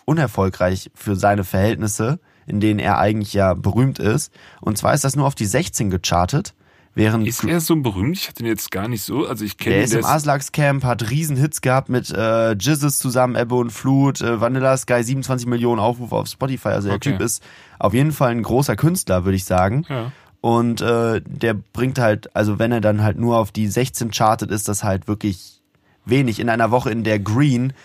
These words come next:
Speaker 1: äh, auf die sechs chartet, chartet er halt auf die sechzehn. So. Das ist
Speaker 2: Green?
Speaker 1: halt,
Speaker 2: Green?
Speaker 1: siehst du, Green.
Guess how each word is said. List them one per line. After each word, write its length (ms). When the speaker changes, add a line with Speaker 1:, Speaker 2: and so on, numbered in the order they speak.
Speaker 1:
äh, 60
auf 500
die 140
sechs 340
chartet, 540
chartet 280
er 100
halt 140
auf 80
die 80
sechzehn. 400
So. 100
Das 160
ist 60
Speaker 2:
Green? 120
Speaker 1:
halt, 300
Speaker 2:
Green? 240
Speaker 1:
siehst 380
du, 80
Green. 380